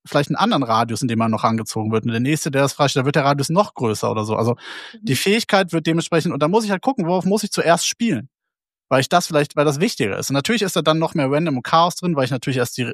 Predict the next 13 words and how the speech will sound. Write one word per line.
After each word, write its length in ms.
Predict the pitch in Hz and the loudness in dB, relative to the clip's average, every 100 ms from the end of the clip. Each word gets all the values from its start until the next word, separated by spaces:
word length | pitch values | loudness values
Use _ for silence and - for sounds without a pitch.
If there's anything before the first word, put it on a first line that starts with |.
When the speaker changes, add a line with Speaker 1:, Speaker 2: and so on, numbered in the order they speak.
| - | -4
Speaker 1:
entsprechend 460 | 113 - 127 143 | -4 0 0 0
farbigen 360 | - 127 123 120 | 0 0 0 -2
Planeten 360 | 117 131 143 | 0 0 -2
entdecken 360 | 127 110 196 190 | -2 0 0 2
muss, 200 | 175 170 | 0 0
damit 180 | 143 131 | 0 -2
ich 40 | |
diesen 200 | - 117 | -4 -4
Tech 160 | - 135 | -2 -2
Tree 140 | - | 0
überhaupt 160 | 117 113 | 0 2
lernen 260 | 147 190 | 2 2
kann. 240 | 190 185 | 2 0